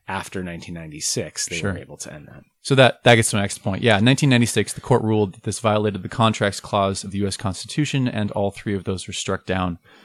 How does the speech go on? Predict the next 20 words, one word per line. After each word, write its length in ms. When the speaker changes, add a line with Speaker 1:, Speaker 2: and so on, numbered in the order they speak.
Speaker 2:
for 220
existing 760
Speaker 1:
Employees, 600
yeah. 120
Speaker 2:
employees. 440
Yep, 180
that's 220
the 80
word. 240
So 160
I'm 80
interested 360
you 80
say 180
that, 140
because 240
one 120
of 120
Newt 440
Bueller's 640